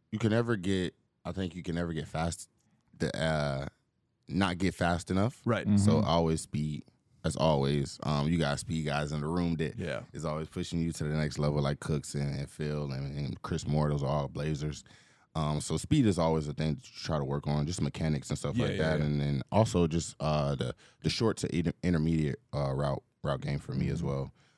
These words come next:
Speaker 1: Um, I think the, the deeper routes are easier to run
Speaker 2: Yeah.
Speaker 1: and just kinda getting your feet under you for those intermediate routes.
Speaker 2: Before you walked in,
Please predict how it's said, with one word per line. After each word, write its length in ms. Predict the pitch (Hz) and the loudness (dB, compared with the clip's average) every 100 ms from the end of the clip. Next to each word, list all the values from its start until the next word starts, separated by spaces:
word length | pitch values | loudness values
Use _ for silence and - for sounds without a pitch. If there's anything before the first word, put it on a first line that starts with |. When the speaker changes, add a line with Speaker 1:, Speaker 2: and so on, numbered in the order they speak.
| _ | _
Speaker 1:
Um, 260 | 76 73 67 | -2 0 0
I 60 | |
think 260 | 69 78 73 | 0 -2 -2
the, 320 | 67 69 64 | -2 -4 -4
the 200 | 64 65 60 | -6 -6 -6
deeper 260 | - 95 78 | -2 2 4
routes 300 | 78 82 82 | 4 2 0
are 100 | 71 | 0
easier 320 | 80 85 80 | 0 2 2
to 80 | 71 | 0
run 400 | 71 80 82 80 | 2 2 2 2
Speaker 2:
Yeah. 120 | 76 | 2
Speaker 1:
and 180 | 71 67 | 0 -2
just 240 | - 76 - | -4 -6 -2
kinda 240 | 92 80 | 0 0
getting 180 | 80 76 | 0 -2
your 100 | 67 | -4
feet 240 | - 82 | -4 -2
under 160 | 76 76 | 0 0
you 120 | 71 | -2
for 120 | 67 65 | -4 -2
those 200 | 69 67 - - | -2 -2 -4 -4
intermediate 460 | - 67 139 127 | -2 -2 -4 -6
routes. 240 | 135 135 - | -6 -4 2
Speaker 2:
Before 260 | 123 220 262 | 2 2 2
you 100 | 233 | 6
walked 300 | 185 160 165 | 6 6 2
in, 400 | 156 131 117 | 0 0 -4